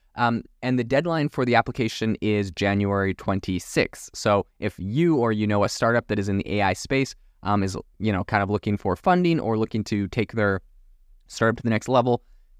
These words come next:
you know, let 'em know January sixth is the deadline. This is kind of a cool thing to apply for.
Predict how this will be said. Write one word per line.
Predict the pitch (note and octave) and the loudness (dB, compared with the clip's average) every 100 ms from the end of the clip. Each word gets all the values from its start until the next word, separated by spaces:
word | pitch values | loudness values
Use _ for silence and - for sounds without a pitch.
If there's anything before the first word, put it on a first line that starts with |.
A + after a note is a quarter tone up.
| - | -4
you | B2 | 0
know, | G#2 | 0
let | G#2 B2+ | 2 2
'em | C#3+ | 4
know | C3 A#2+ A#2 | 2 2 2
January | G#2+ A2 A2+ A2+ | 0 0 2 0
sixth | - G#2+ - | 0 -4 -2
is | A2 | -4
the | |
deadline. | G2+ G2 G2+ | 0 2 2
This | G#2 | 0
is | G#2 | -2
kind | A2+ G2+ | -2 -4
of | |
a | F#2+ | -2
cool | F#2+ | -4
thing | F#2 G2+ | 0 -2
to | - | 0
apply | F#2+ - F#2 F2+ | -4 0 -2 0
for. | F2+ D2+ | -2 -4